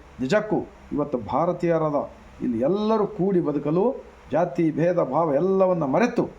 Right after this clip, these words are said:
ಇಂಥ ಅನೇಕ ಕೆಟ್ಟ ಯುದ್ಧಗಳು ನಿಲ್ಲಿಸಲು ಬರುತ್ತದೆ. ಇದಂಥ ಸ್-, ಈ ಸಂದರ್ಭದಲ್ಲಿ ನಾನು ಈ ಶರಣರ ಅನುಭವ ಮಂಟಪದ ವಚನಗಳ ಮೂಲಕ ನಾನು ಸರ್ವರಿಗೂ ವಿನಂತಿಸಿಕೊಳ್ತಾ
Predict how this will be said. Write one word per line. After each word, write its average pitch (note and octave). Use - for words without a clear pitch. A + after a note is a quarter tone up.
ಇಂಥ D3+
ಅನೇಕ A3
ಕೆಟ್ಟ G3+
ಯುದ್ಧಗಳು F3+
ನಿಲ್ಲಿಸಲು F3+
ಬರುತ್ತದೆ. G#3+
ಇದಂಥ E3+
ಸ್-, D#3
ಈ A3
ಸಂದರ್ಭದಲ್ಲಿ C#3+
ನಾನು C3+
ಈ C3
ಶರಣರ E3
ಅನುಭವ F#3
ಮಂಟಪದ C#3
ವಚನಗಳ C3+
ಮೂಲಕ D#3+
ನಾನು A#2+
ಸರ್ವರಿಗೂ C3+
ವಿನಂತಿಸಿಕೊಳ್ತಾ D#3